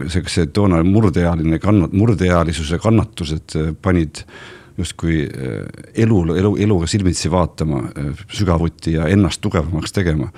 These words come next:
Nii et see oli kindlasti üks selline nagu, nagu saamis- või loomisloo nagu komp-, komponente. Siis võib-olla kõige suurem tükk, äh, minu sellisest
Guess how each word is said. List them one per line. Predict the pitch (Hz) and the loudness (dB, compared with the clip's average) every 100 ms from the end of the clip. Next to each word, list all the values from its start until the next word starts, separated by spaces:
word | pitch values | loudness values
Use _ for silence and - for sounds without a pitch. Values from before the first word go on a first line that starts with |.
| - - - | -18 -20 -10
Nii | - | -6
et | - | -4
see | - 139 | 2 4
oli | 117 160 | 4 2
kindlasti | 110 78 - 90 | 0 0 -2 -4
üks | - - | -4 -4
selline | 76 76 78 67 69 | -2 0 0 -2 -2
nagu, | 78 80 76 | -2 -2 -4
nagu | 80 76 - | -4 -4 -6
saamis- | - 104 82 78 73 | 0 2 2 0 -2
või | 78 | 0
loomisloo | 95 95 78 76 - - 87 98 85 73 | 2 2 2 -2 -6 -6 -2 2 2 0
nagu | 78 78 76 | -4 -6 -6
komp-, | 82 76 - | -4 -6 -2
komponente. | 101 - 78 71 73 69 - - - - - - - | -2 0 -2 -2 -4 -8 -10 -16 -20 -20 -20 -20 -20
Siis | - - 87 | -12 0 2
võib-olla | 85 90 90 | 2 0 0
kõige | 131 143 98 | 2 2 2
suurem | 95 85 82 | 4 2 2
tükk, | 90 - _ - 85 | 0 -6 _ -6 -2
äh, | 80 76 71 - - - | 0 -2 -4 -10 -14 -6
minu | 82 85 80 | -2 0 0
sellisest | 78 76 76 - - - - | -2 -4 -4 -6 -10 -10 -10